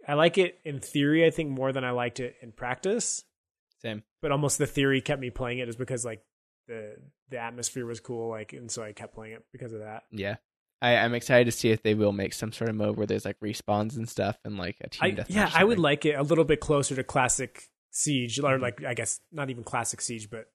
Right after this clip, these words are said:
Speaker 2: With
Speaker 1: like,
Speaker 2: siege guns and stuff?
Speaker 1: yeah, with siege guns, all the operators, but something like that where it's a faster game mode, less emphasis on, on, like, the objective itself and
Speaker 2: Mm-hmm.
Speaker 1: more just, like, run your lanes, kill your people.
Speaker 2: Yeah.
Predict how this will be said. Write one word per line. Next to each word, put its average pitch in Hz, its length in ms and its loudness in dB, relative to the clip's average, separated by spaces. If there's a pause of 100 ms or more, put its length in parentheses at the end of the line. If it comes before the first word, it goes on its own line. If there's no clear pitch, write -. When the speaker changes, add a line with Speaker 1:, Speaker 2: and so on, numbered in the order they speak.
(540)
Speaker 2:
With 117 120 2
Speaker 1:
like, - 60 -6
Speaker 2:
siege 104 200 0
guns 101 220 0
and 107 80 -4
stuff? 117 260 0
Speaker 1:
yeah, 143 260 2
with 107 140 -8
siege 131 320 0
guns, 127 320 0
all 127 140 0
the 123 120 -2
operators, 110 720 -4 (380)
but 120 420 -4
something 135 440 0
like 123 240 0
that 120 160 0
where 113 100 -6
it's 110 120 -12
a 110 40 -14
faster 131 460 0
game 127 280 -2
mode, 117 400 -4 (320)
less 127 340 0
emphasis 123 460 0
on, 117 260 -6 (100)
on, 120 260 -8
like, 113 200 -8
the 117 80 -8
objective 117 480 -4
itself 151 520 4
and 127 180 -6
Speaker 2:
Mm-hmm. 113 80 -6
Speaker 1:
more 120 260 -6
just, 117 240 -6
like, 110 340 -8 (480)
run 123 160 -10
your 131 100 -4
lanes, 139 540 -2 (100)
kill 123 140 -6
your 120 80 -2
people. 127 420 0 (120)
Speaker 2:
Yeah. 110 160 0